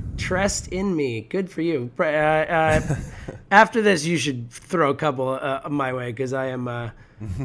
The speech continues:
Speaker 1: I'm not the best of the names. Pick one. Embiid wins Finals M V P or, or Wentz wins Super Bowl M V P. Man, I, I'm gonna go Wentz. It's tough though, but Super Bowl, I mean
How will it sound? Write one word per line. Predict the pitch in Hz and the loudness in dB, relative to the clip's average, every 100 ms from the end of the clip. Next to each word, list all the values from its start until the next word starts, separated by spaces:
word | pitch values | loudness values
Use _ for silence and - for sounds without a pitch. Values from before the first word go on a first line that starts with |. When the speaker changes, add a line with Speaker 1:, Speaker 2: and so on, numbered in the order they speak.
| 123 | -4
Speaker 1:
I'm | 175 | 2
not | 180 156 | 4 4
the | |
best | 151 156 135 | 4 4 4
of | |
the | 147 | 2
names. | 131 117 - - | 0 -2 -10 2
Pick | - 277 277 | 10 10 10
one. | 262 254 175 | 10 10 8
Embiid | - 202 202 226 247 | 4 2 2 0 0
wins | 233 240 190 | 2 2 2
Finals | 214 220 220 190 | 0 2 2 0
M | 220 | 0
V | 208 | -2
P | 202 208 | -2 0
or, | 190 165 170 | 0 0 0
or | 165 | 0
Wentz | 156 170 160 | 2 0 2
wins | 165 151 127 | 0 0 0
Super | 156 143 | 0 0
Bowl | 131 127 127 127 | 0 -2 -6 -6
M | 156 127 | -6 -6
V | 127 | -6
P. | 123 | -6
Man, | 127 139 151 135 127 | -4 2 2 2 -2
I, | - 165 - 165 | 0 0 2 4
I'm | 185 | 6
gonna | 185 | 4
go | 147 139 | 4 0
Wentz. | 123 131 127 117 - | 0 -2 -2 -6 -8
It's | - 143 123 | -6 -6 -6
tough | - 117 104 - | -8 -6 -8 -8
though, | 113 107 | -8 -8
but | 104 113 - 87 | -8 -10 -12 -12
Super | - 139 | -8 -6
Bowl, | 117 104 107 104 101 - | -8 -10 -10 -8 -10 -12
I | 110 | -10
mean | 113 104 98 | -8 -6 -8